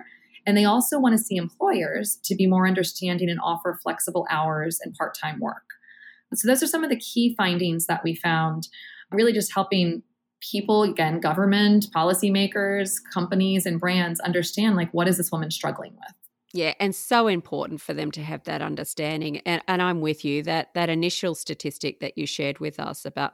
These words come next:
Speaker 2: mothers feeling unsupported is alarming. And I'm particularly alarmed at the increase just in twelve months of ten percent. Like, that, that's really quite significant. One of the things that I'm always telling my clients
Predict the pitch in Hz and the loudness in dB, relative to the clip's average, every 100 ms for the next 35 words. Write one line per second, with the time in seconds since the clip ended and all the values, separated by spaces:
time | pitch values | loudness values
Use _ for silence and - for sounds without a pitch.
0 | _ 160 151 143 - 143 143 143 147 - | _ -6 -4 -6 -6 -8 -6 -6 -8 -10
1 | 147 147 143 143 - 160 151 151 147 147 | -12 -8 -6 -8 -4 -4 -4 -6 -6 -6
2 | 151 160 196 180 185 202 214 - 233 - | -6 -6 -6 -6 -4 -4 -6 -8 -8 -4
3 | 277 202 156 147 151 156 - 160 - 143 | -2 -2 0 -2 -4 -6 -4 -4 -4 -8
4 | - 160 160 165 - 156 135 - 180 170 | -6 -6 -4 -6 -6 -6 -6 -8 -8 -6
5 | 175 151 - 151 139 - 151 - 156 - | -6 -8 -6 -6 -6 -6 -8 -8 -12 -12
6 | - 151 151 143 147 - 139 123 - - | -10 -8 -8 -8 -12 -8 -8 -8 -12 -18
7 | - _ 170 - 196 - - 185 - - | -20 _ -8 -4 -6 -6 -6 -6 -6 -8
8 | 185 170 - 143 143 - 156 147 139 151 | -4 -4 -6 -8 -8 -12 -12 -10 -8 -8
9 | 147 139 - - - - - - 226 285 | -8 -10 -14 -20 -20 -20 -20 -8 -4 -2
10 | 392 339 - 208 202 - 170 - 156 165 | -2 -6 -2 0 0 -2 -6 -4 -4 -2
11 | 185 180 160 151 - 180 156 147 143 139 | 0 0 -2 -4 -8 -6 -6 -4 -4 -4
12 | 151 - 165 156 202 294 - | -6 -6 -6 -4 -4 -6 -10